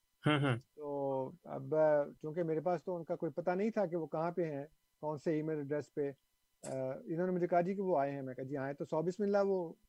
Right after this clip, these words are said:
Speaker 2: अ, आ जाएं।" इंटरनेट पे बात कर लें, पाल टॉक पे बात कर लें या किसी तरीके से बात कर लें। तो लेकिन वो कब आए, कब चले गए, मुझे कुछ पता नहीं चला।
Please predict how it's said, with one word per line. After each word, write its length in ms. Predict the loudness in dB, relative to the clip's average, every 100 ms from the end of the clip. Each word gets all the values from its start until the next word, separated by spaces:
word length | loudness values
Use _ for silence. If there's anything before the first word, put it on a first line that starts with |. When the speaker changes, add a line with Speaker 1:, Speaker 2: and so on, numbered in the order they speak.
| -14
Speaker 2:
अ, 40 |
आ 340 | -12 -4 0 2
जाएं।" 300 | 2 0 -4 _ _ -12
इंटरनेट 480 | -10 -2 -2 -2 -2
पे 80 | 0
बात 260 | 2 0
कर 140 | 0 -4
लें, 200 | -4 -2
पाल 200 | 0 0
टॉक 220 | -2 -2
पे 80 | -2
बात 240 | 0 0
कर 160 | -2 -4
लें 200 | -4 -6
या 120 | -6
किसी 240 | -8 -4 -2
तरीके 300 | -2 -2 -2
से 80 |
बात 240 | 0 -2 -2
कर 140 | -8
लें। 140 | -10 -14 _ _ _ _ _ _ -4
तो 300 | 0 0 -2
लेकिन 300 | -2 -2 0
वो 100 | 0
कब 240 | 0 4
आए, 200 | 6 4
कब 200 | 4 -2
चले 260 | 0 0 2
गए, 220 | 2 0 -4 _
मुझे 140 | -8 -8
कुछ 160 | -8
पता 180 | -6 -4
नहीं 120 | -4
चला। 200 | -4 -8